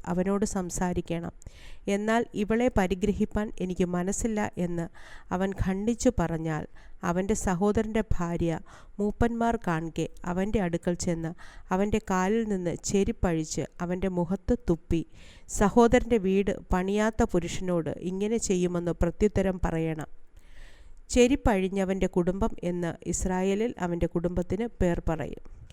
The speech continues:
പുരുഷന്മാർ തമ്മിൽ അടിപിടി കൂടുമ്പോൾ ഒരുത്തൻ്റെ ഭാര്യ ഭർത്താവിനെ അടിക്കുന്നവൻ്റെ കയ്യിൽ നിന്ന് വിടുവിക്കേണ്ടതിന് അടുത്തു ചെന്ന് കൈ നീട്ടി അവൻ്റെ ഗുപ്താംഗം പിടിച്ചാൽ അവളുടെ കൈ വെട്ടിക്കളയണം.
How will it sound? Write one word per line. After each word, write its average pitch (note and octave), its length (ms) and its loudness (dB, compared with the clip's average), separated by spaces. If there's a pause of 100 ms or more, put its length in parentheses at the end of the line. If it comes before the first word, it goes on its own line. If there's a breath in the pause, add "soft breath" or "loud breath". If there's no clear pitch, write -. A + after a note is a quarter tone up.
(360 soft breath)
പുരുഷന്മാർ C4+ 720 2
തമ്മിൽ F3+ 360 -2 (200)
അടിപിടി G#3 440 -4
കൂടുമ്പോൾ E3 500 -4 (300)
ഒരുത്തൻ്റെ A#3+ 500 -2
ഭാര്യ E3+ 400 -2 (140)
ഭർത്താവിനെ G3 640 -4 (100)
അടിക്കുന്നവൻ്റെ G3+ 760 -6 (460 soft breath)
കയ്യിൽ G3+ 380 0
നിന്ന് G#3+ 280 -4 (100)
വിടുവിക്കേണ്ടതിന് E3+ 880 -2 (140)
അടുത്തു E3 340 -4
ചെന്ന് D#3 340 -4 (300)
കൈ F3+ 240 -4
നീട്ടി F3 440 -4 (640 soft breath)
അവൻ്റെ G3 400 0 (180)
ഗുപ്താംഗം B3 760 2
പിടിച്ചാൽ D#3+ 520 -2 (300)
അവളുടെ A#3 420 2
കൈ F3 180 -2 (160)
വെട്ടിക്കളയണം. D#3+ 840 -2